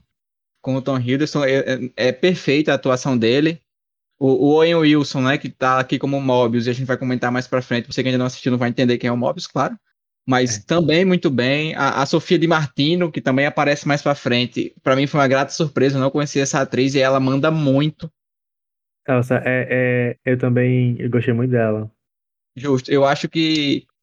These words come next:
Speaker 1: essa questão da, da, da boa, é, desenvoltura, assim, do, do, do bom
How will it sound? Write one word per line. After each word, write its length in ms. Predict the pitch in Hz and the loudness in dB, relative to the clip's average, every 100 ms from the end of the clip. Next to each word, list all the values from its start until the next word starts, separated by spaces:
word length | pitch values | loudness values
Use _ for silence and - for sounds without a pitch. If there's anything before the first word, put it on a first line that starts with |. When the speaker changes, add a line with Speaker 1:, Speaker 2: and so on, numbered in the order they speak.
| _ _ - | _ _ -6
Speaker 1:
essa 260 | 120 139 | -2 -2
questão 560 | 135 147 139 156 143 135 | -2 -2 -2 -2 0 -2
da, 440 | 127 127 123 117 113 | 0 2 2 0 0
da, 400 | 120 117 113 110 | 0 0 -2 -2
da 180 | 123 | -2
boa, 520 | 123 131 202 262 196 - - | 0 2 2 2 0 -4 -4
é, 540 | 123 117 113 107 101 - _ _ _ _ _ _ _ _ _ _ _ - | 0 2 2 0 -4 -8 _ _ _ _ _ _ _ _ _ _ _ -10
desenvoltura, 680 | 131 160 180 170 - 226 | -2 0 2 2 2 0
assim, 140 | 202 185 | 2 4
do, 120 | 170 | 2
do, 300 | 143 160 165 | 4 2 2
do 160 | 156 165 | 0 0
bom 720 | 160 202 240 226 202 156 127 | 2 2 2 0 0 -2 -4